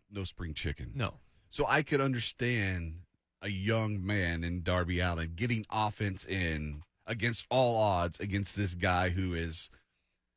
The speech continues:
Speaker 1: I don't wanna say he's past his prime, but he's not as fast as he used to be.
Speaker 2: Yeah,
Speaker 1: That
Speaker 2: and
Speaker 1: Lion Salt's a little bit slower
Speaker 2: Yeah,
Speaker 1: nowadays.
Speaker 2: and similar, not similar
Speaker 1: So
Speaker 2: to
Speaker 1: I could buy
Speaker 2: Stein.
Speaker 1: it from
Speaker 2: Yeah,
Speaker 1: that
Speaker 2: but it was also,
Speaker 1: side.
Speaker 2: it was misdirection, and what Darby was doing was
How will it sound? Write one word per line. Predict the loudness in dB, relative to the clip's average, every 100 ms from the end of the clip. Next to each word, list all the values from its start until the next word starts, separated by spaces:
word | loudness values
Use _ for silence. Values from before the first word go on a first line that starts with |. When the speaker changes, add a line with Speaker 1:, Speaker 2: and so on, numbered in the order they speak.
| _ _ _ _ _ _ -6
Speaker 1:
I | 0
don't | 0
wanna | 0
say | -2
he's | -2
past | 4 4 4
his | -2 -4
prime, | 0 0 0
but | 0
he's | 0 2
not | 0
as |
fast | 2 0 0
as | -4
he | -2
used | -2 -2
to |
be. | 2
Speaker 2:
Yeah, | 8
Speaker 1:
That | 8
Speaker 2:
and | 8
Speaker 1:
Lion | 6 6
Salt's | 4 2 2
a | 2
little | 2 4
bit | 2
slower | 2 2 4 4
Speaker 2:
Yeah, | 4
Speaker 1:
nowadays. | 6 6
Speaker 2:
and | 4
similar, | 2 0 -2
not | 0 0 0
similar | 0 2 4
Speaker 1:
So |
Speaker 2:
to | 6
Speaker 1:
I |
could | 6 4
buy | 6 8
Speaker 2:
Stein. | 6 4
Speaker 1:
it |
from | -2 -2
Speaker 2:
Yeah, | 4
Speaker 1:
that | 6
Speaker 2:
but | 6
it | 2
was | 4
also, | 4 4
Speaker 1:
side. | 2
Speaker 2:
it |
was | 2
misdirection, | 2 0 0 0 0 -2 -4
and | -2 -2 -2 0
what | 0
Darby | 2 2 2
was | -2 0
doing | 0 2 0 0
was | 2 2 2 -2 -8